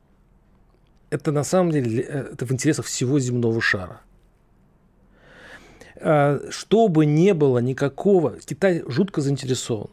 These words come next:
чтобы не было никакого странного, неконтролируемого эксцесса, я вот щас, щас мягко подбираю слова, он и, и прилетел, кроме всего прочего, чтобы показать Москве, что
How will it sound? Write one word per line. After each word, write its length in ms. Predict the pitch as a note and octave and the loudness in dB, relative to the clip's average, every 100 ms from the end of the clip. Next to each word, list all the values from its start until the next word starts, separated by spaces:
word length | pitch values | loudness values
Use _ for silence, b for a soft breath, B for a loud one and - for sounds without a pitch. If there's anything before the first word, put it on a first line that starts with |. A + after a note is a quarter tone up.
| - | -14
чтобы 340 | - C3+ B2 | -4 -2 0
не 200 | C3 F#3 | 2 2
было 180 | D#3 B2 | 2 -2
никакого 600 | A#2+ A#2 - D#3+ C3+ - - - | -4 -8 -6 -2 -2 -4 -10 -16
странного, 760 | - - - B2+ E3 F3 B2 A2 | -12 -10 -4 2 4 4 0 -4
неконтролируемого 800 | B2 B2 B2+ B2 C#3 C#3+ B2+ B2 | -4 -2 0 0 2 2 2 0
эксцесса, 640 | - - - G#3 - - | -2 -4 2 2 2 -4
я 140 | G2+ A2+ | -6 -6
вот 80 | |
щас, 160 | - A2+ | -6 -6
щас 160 | A#2 - | -6 -2
мягко 320 | C3+ A2+ - | -2 -2 -6
подбираю 420 | G#2 G#2 G#2+ F#2+ | -10 -10 -10 -12
слова, 360 | F2+ G2+ F#2+ - _ _ _ _ _ _ _ b b b b b | -14 -14 -16 -18 _ _ _ _ _ _ _ b b b b b
он 200 | D3+ E3 | 2 4
и, 60 | |
и 180 | E3 G3 | 4 0
прилетел, 640 | - D#3+ F3 - A3+ A3+ C#3+ | 0 2 2 0 2 4 2
кроме 300 | - D#3 D#3+ B2 | 0 0 0 0
всего 280 | - C3+ | -2 -2
прочего, 600 | A2+ D#3 G#3 G#3+ C3 G2+ - _ _ _ b b | 0 4 4 2 -4 -10 -14 _ _ _ b b
чтобы 360 | - - D3+ D3 | -12 -4 -2 0
показать 560 | D#3+ D3+ D#3 D#3 D3 | -2 -2 0 2 0
Москве, 680 | B2 B2+ - C#3+ F3 G#3+ A#3+ - _ _ _ _ _ _ _ _ | 0 -2 -2 0 2 2 0 -8 _ _ _ _ _ _ _ _
что 420 | - - D3+ B2+ | -12 0 0 0